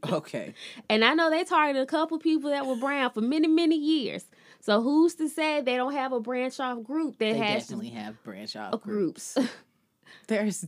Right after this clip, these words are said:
Speaker 1: definitely branch off
Speaker 2: The
Speaker 1: groups.
Speaker 2: F B I has a whole thing called Extreme Black Identities.
Speaker 1: Right.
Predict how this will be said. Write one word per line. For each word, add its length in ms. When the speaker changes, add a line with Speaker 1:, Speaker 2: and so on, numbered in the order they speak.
Speaker 1:
definitely 800
branch 440
off 280
Speaker 2:
The 80
Speaker 1:
groups. 160
Speaker 2:
F 180
B 140
I 180
has 240
a 100
whole 300
thing 260
called 320
Extreme 680
Black 440
Identities. 840
Speaker 1:
Right. 500